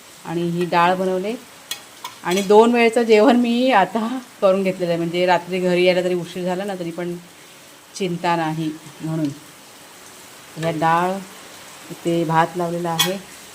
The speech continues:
आणि इथे ही मिक्स भाजी केली आणि अजून एक भाजी करायची बाकी आहे कुणालच्या टिफिनसाठी.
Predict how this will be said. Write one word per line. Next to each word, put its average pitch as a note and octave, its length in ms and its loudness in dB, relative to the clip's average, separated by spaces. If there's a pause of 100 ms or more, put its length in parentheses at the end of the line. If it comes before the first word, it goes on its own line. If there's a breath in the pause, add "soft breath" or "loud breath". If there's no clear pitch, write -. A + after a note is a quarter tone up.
(2750)
आणि E3 280 0
इथे F3 220 0
ही F3+ 160 0
मिक्स G#3+ 420 0
भाजी F#3 280 0
केली E3 260 0 (2500)
आणि E3+ 100 -8 (100)
अजून F#3 360 2
एक A3 220 6
भाजी G#3+ 440 2
करायची G3+ 460 4
बाकी G#3 460 0
आहे A3 220 0 (480)
कुणालच्या G3 420 -2
टिफिनसाठी. G#3 800 -2